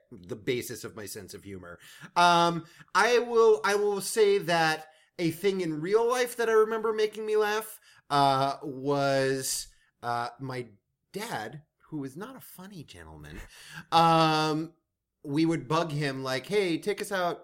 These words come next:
uh, take us out. We wanna go out for fast food," or something like that. And he'd be like, "Yeah, absolutely. We're gonna go to Broccoli Hut. Broccoli Hut's the best broccoli restaurant in town. They make broccoli burgers and broccoli fries and things of that nature." Uh,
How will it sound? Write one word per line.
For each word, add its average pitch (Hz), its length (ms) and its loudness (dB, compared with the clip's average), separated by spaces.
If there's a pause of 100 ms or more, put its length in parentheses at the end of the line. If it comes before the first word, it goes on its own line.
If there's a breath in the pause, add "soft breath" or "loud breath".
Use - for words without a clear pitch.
uh, 160 320 0
take 165 140 -8
us 170 120 -10
out. 170 120 -4
We 160 80 -6
wanna 165 140 -6
go 160 120 -6
out 151 120 -6
for 165 80 -8
fast 147 300 -6
food," 135 280 -6
or 117 60 -12
something 131 220 -14
like 131 140 -14
that. 131 200 -2
And 110 80 -16
he'd 123 80 -14
be 127 100 -8
like, 120 200 -4 (240 soft breath)
"Yeah, 208 160 -6
absolutely. 170 560 -6
We're 123 100 -8
gonna 147 160 -12
go 151 140 -6
to 143 60 -10
Broccoli 151 420 -8
Hut. 80 240 -12 (680 soft breath)
Broccoli 208 320 0
Hut's 147 240 -4
the 127 120 -8
best 147 260 -4
broccoli 156 300 -4
restaurant 151 560 -2
in 160 100 -6
town. 180 360 -4
They 107 100 -2
make 110 220 -2
broccoli 131 340 2
burgers 170 460 4
and 127 120 -2
broccoli 123 340 0
fries 151 580 0
and 131 120 -4
things 147 200 -4
of 165 120 -2
that 165 200 -4
nature." 220 340 -2 (340 loud breath)
Uh, 165 400 6